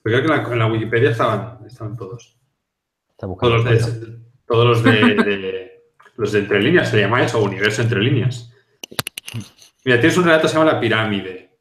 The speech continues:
Speaker 1: entre, el propio Entre
Speaker 2: Ah, este no lo
Speaker 1: Líneas,
Speaker 2: conozco.
Speaker 1: Soñando Soberbia, Tres noches y un crepúsculo, eh, Salir de fase, lo he dicho. Mala racha, Mala racha es muy bueno, es verdad, no me acordaba.
Speaker 2: Ah, ese, bueno, es verdad, es verdad, ese es bueno.
Speaker 1: Es muy bueno.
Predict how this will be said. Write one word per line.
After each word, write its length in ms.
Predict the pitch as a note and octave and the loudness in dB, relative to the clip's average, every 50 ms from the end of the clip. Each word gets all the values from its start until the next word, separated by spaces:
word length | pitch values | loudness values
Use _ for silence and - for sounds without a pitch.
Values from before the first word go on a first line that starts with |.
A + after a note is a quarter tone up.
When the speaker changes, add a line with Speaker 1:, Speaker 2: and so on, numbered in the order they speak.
| _ | _
Speaker 1:
entre, 400 | - A#2+ A#2 A#2 A#2 - A2 A2 G2+ G2+ | -6 -6 -4 -4 -6 -6 -6 -4 -6 -6
el 160 | G2 G2+ G2+ | -8 -8 -10
propio 220 | - G#2+ G#2 A2+ A2+ | -8 -8 -6 -6 -4
Entre 160 | A2 A#2+ A#2 | -4 -2 -2
Speaker 2:
Ah, 40 | A#2+ | 0
este 120 | C#3+ E3 | 0 0
no 80 | E3+ - | 0 2
lo 40 | F#3 | 2
Speaker 1:
Líneas, 280 | F3+ F3+ F#3 F3+ D#3 D3+ C#3 | 2 2 2 0 -2 -4 -4
Speaker 2:
conozco. 300 | C3 A#2 - - G2+ G2 - _ _ _ _ _ _ _ _ - - _ | -4 -6 -8 -10 -16 -20 -20 _ _ _ _ _ _ _ _ -20 -20 _
Speaker 1:
Soñando 560 | - - - - A#2 A2+ A#2+ C3 C3 D3 C#3+ | -12 -8 -4 0 2 2 2 2 2 2 0
Soberbia, 800 | A#2+ A#2 A#2+ A2 B2 D3 D#3 D#3 E3 E3 E3 D#3+ E3 E3 D#3+ D#3+ - | 2 2 2 2 4 4 2 2 2 0 2 2 2 0 -2 -2 -2
Tres 200 | C#3 C3 A#2 A#2 | -2 -2 0 -2
noches 280 | B2+ B2 B2 B2+ A2+ | -2 -2 -2 -2 -2
y 20 | A#2 | -2
un 60 | A2+ | -2
crepúsculo, 1120 | A#2 A#2 A2+ G2+ A#2+ C#3 C#3 C3+ - - C3+ C3+ C3+ C#3 C#3 C#3 C#3+ C#3+ D3 - - - - - | 0 -2 -2 0 2 2 0 0 -2 -4 -2 0 0 2 2 2 0 0 -2 -4 -8 -14 -14 -12
eh, 380 | A#2 G#2+ A2 B2+ C#3+ D3 D3+ D3 | -12 -10 -10 -10 -10 -10 -10 -12
Salir 240 | - - A2 G#2+ G2+ | -10 -10 -8 -8 -6
de 40 | |
fase, 220 | A2 A2+ A2 A#2 G#2+ | -4 -4 -4 -4 -2
lo 60 | A2 | -4
he 40 | B2 | -4
dicho. 180 | A#2+ - - A#2+ | -4 -4 -4 -2
Mala 240 | A#2+ B2+ B2+ A#2+ A2+ | 0 2 2 4 4
racha, 360 | A#2 D3 D#3 - - - G#2 G#2 | 4 2 2 0 0 -2 -2 0
Mala 220 | B2 D3+ F3+ E3 | 2 4 4 4
racha 300 | - C#3+ E3+ F3+ F#3 F3+ | 4 4 2 2 2 0
es 80 | C#3+ B2 | 0 2
muy 160 | C3 D#3 E3+ | 2 2 2
bueno, 280 | D#3 C3 C#3+ F3 E3 - | 4 4 2 2 2 0
es 80 | A2+ | -2
verdad, 240 | B2 C3+ B2+ C#3 C#3+ | -2 -2 -2 -2 -2
no 60 | C3 | -2
me 80 | C3 C3 | -2 -2
acordaba. 420 | C3 C3+ B2 A2+ A#2+ A#2+ A#2 B2 C3 | -2 -2 -2 -2 -2 0 2 2 4
Speaker 2:
Ah, 60 | B2+ | 2
ese, 200 | A#2 A2+ - - A#2+ | 2 0 -2 -4 -4
bueno, 180 | A2+ A#2 G2+ | -4 -4 -4
es 60 | G#2 G2+ | -6 -8
verdad, 160 | G#2 G#2+ - | -10 -12 -14
es 60 | _ | _
verdad, 160 | - F#2+ G2 F#2+ | -12 -10 -10 -8
ese 100 | - G#2 | -8 -8
es 20 | |
bueno. 160 | G2 F#2+ F2 | -8 -8 -10
Speaker 1:
Es 80 | - A#2+ | -10 -10
muy 120 | B2 B2+ | -8 -6
bueno. 340 | A#2+ A#2 A#2 A#2 A#2 - - | -4 -2 -2 -2 -2 -4 -6